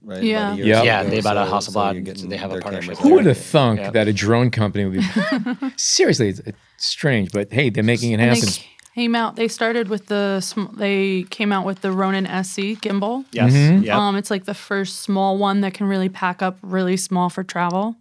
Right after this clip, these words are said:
Speaker 4: Yep.
Speaker 2: It's really
Speaker 4: Yeah,
Speaker 2: nice.
Speaker 4: you probably
Speaker 1: Good.
Speaker 4: show those all day.
Speaker 2: Oh, yeah. It's really great, though. It's my favorite. <laughs>
Speaker 4: All right. Shout out to the Ronin S E.
Speaker 1: Great.
Speaker 4: Um, the other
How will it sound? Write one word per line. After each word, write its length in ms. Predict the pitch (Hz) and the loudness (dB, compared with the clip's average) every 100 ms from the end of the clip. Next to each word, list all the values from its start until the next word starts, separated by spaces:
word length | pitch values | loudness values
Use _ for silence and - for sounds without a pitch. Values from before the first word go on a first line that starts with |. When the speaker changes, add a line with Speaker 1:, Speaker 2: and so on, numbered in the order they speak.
| _ | _
Speaker 4:
Yep. 200 | 104 - _ _ _ _ _ _ | -14 -14 _ _ _ _ _ _
Speaker 2:
It's 120 | - | -12
really 160 | 101 - | -8 -6
Speaker 4:
Yeah, 100 | 104 | -6
Speaker 2:
nice. 100 | 90 | -6
Speaker 4:
you 80 | 107 | -6
probably 320 | 110 98 92 | -4 -6 -6
Speaker 1:
Good. 260 | 87 92 - | -10 -16 -18
Speaker 4:
show 200 | - 107 | -16 -12
those 220 | 90 87 | -12 -12
all 120 | 90 87 | -14 -12
day. 260 | 90 90 - - | -12 -12 -16 -4
Speaker 2:
Oh, 100 | 214 | -2
yeah. 220 | 202 - - _ _ | -2 -6 -16 _ _
It's 120 | - | -10
really 240 | 208 220 208 | -2 -2 0
great, 240 | 185 156 | -4 -6
though. 220 | - - - | -12 -14 -14
It's 200 | - 196 | -14 -10
my 100 | 185 | -8
favorite. 440 | 160 - - - - _ 196 - | -8 -12 -16 -18 -20 _ -10 -8
<laughs> 360 | - 120 - - | -4 -6 -8 -10
Speaker 4:
All 80 | 87 | -4
right. 320 | 98 131 - | -2 -2 -4
Shout 160 | 107 95 | -4 -4
out 80 | - | -2
to 40 | |
the 60 | 101 | -2
Ronin 180 | 101 101 | 2 2
S 140 | 104 | 0
E. 140 | 120 - - - - | -2 -4 -14 -20 -12
Speaker 1:
Great. 160 | 147 | 0
Speaker 4:
Um, 240 | 127 120 117 | 4 4 4
the 100 | 131 | 4
other 160 | 143 | 2